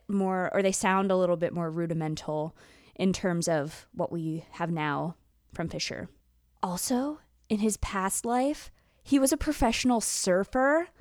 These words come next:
What a dude! Like, are you kidding me? He was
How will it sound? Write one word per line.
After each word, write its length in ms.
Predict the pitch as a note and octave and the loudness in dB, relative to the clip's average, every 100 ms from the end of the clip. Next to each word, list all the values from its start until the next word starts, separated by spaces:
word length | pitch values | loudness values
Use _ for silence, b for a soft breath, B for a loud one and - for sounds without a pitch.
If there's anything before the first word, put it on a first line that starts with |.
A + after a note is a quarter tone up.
| b b b | b b b
What 320 | - B3+ D#4+ | 2 4 6
a 140 | F#4+ F4+ - - | 6 4 2 -4
dude! 1000 | B3 C#4+ E4 F4 E4+ D#4+ C#4 A3 G3 F#3+ B B B | 4 6 8 10 8 8 8 8 6 4 B B B
Like, 300 | C#4 C#4 C4+ - | 2 4 2 -8
are 160 | - C4 | -4 2
you 220 | D#4 F#4 | 8 8
kidding 460 | - A3+ B3 D#4 D4+ | 6 0 2 4 4
me? 260 | E4 E4 | 4 4
He 120 | B3+ | 4
was 280 | C4+ C4 G#3 | 4 2 -2